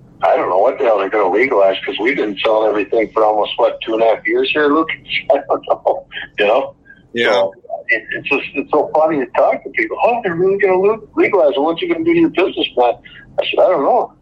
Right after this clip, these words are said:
Speaker 1: We've been selling everything that they're gonna legalize anyway, so I don't know what the difference is." You know, I guess
Speaker 2: Yeah.
Speaker 1: it'll get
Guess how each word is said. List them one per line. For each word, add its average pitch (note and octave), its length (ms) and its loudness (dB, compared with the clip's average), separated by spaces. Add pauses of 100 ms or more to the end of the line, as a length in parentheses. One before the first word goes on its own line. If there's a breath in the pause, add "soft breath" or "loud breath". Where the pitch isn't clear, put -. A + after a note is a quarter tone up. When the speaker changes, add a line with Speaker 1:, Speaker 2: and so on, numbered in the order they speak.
(260)
Speaker 1:
We've - 140 -2
been E3 160 -2
selling D3+ 320 2
everything D3+ 320 0
that D3 160 4
they're C#3+ 80 -2
gonna C#3 220 2
legalize D3 500 4
anyway, D3 540 2
so A#2+ 120 4
I C#3 60 4
don't C#3+ 160 2
know C#3+ 200 2
what C3+ 220 0
the C3+ 60 -20
difference - 480 -2
is." A2+ 240 0 (840)
You - 60 0
know, A#3 140 4
I A3+ 80 0
guess - 80 -2
Speaker 2:
Yeah. - 160 2
Speaker 1:
it'll - 180 -10
get - 120 -20